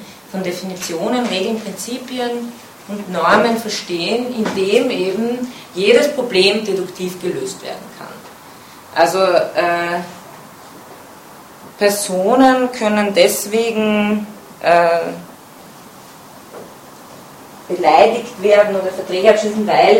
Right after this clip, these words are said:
eben im Begriff de, äh, ein, ein Grundbegriff die juristische Person ist. Ich meine, Sie können sich sicher erinnern an, äh, Schreier und Kaufmann, die genau nach dieser, äh, Methode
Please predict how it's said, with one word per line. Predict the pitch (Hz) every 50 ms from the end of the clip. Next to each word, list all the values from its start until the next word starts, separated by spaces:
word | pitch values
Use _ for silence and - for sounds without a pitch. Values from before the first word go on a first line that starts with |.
| - 170
eben | 180 185 185 202 202 202 196 196 185
im | 180 196 196
Begriff | 196 196 - - 196 202 202 208 - - - -
de, | 202 196
äh, | 190 185 185 185 - - - 165 170 160 - - - - - - - - - - -
ein, | 254 - -
ein | 185 185 185
Grundbegriff | 180 196 196 196 - - - - 185 185 180 -
die | 190 185
juristische | 185 180 180 180 180 180 - 185 175 180 180 175 175
Person | - 175 147 - - - 156 160 165 - -
ist. | - - - - -
Ich | -
meine, | 160 160 160
Sie | -
können | - 165 156
sich | 156 - - -
sicher | - - 185 175 - - - - - - - - - - -
erinnern | - - - 190 196 196 196 196 190 185 180 175 -
an, | 156 156 160 160 170 170 165 156 156 - 156 156 160
äh, |
Schreier | 160 - - 151 147 165 170 180 180
und | 185 180 180 -
Kaufmann, | - 165 - - - 180 175 160 156 156
die | 170
genau | 160 170 175 175 160 156 156 156 - - - - - - - - -
nach | - 180 185 185 - -
dieser, | 196 180 - - 180 175 175 170 - - - - - - - - - - - - - - - - - - -
äh, | 160 165 165 160 156 156
Methode | 151 151 - - - 175 185 208 220 226 196 180